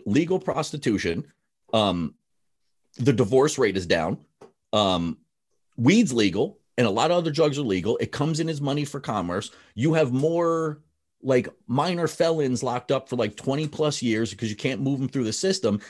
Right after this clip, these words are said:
And then he's spitting out all these facts. He's like, "You are the least free country out of any known fucking country." But you love talking that freedom shit, dude. It's just fucking crazy, man. But like I said,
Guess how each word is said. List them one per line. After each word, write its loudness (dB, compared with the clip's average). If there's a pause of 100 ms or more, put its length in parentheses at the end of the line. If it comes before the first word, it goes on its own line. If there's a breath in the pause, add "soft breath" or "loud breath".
(140 loud breath)
And 2
then 2
he's 0
spitting 2
out 0
all 0
these -4
facts. -6
He's 0
like, -2
"You 2
are 4
the -4
least 2
free -2
country 0 (240 loud breath)
out 6
of 2 (160)
any 4
known 2
fucking -2
country." 0 (320 soft breath)
But 6
you 4
love 2
talking 0
that -2
freedom 0
shit, -4
dude. 0
It's -4
just -10
fucking -6
crazy, -6
man. -6 (260 loud breath)
But 4
like 4
I 0
said, 0